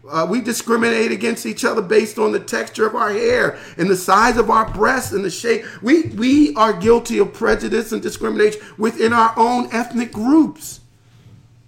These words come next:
"Oh, wretched man am I, who will deliver me?"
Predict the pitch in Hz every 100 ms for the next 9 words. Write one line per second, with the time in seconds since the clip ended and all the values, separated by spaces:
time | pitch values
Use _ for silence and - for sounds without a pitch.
0 | _ _ _ _ _ _ _ _ _ 233
1 | 277 320 320 240 294 294 294 262 226 277
2 | 247 233 202 214 196 170 170 - 370 370
3 | 339 320 220 240 220 214 311 269 269 226
4 | 214 285 320 330 240 147 185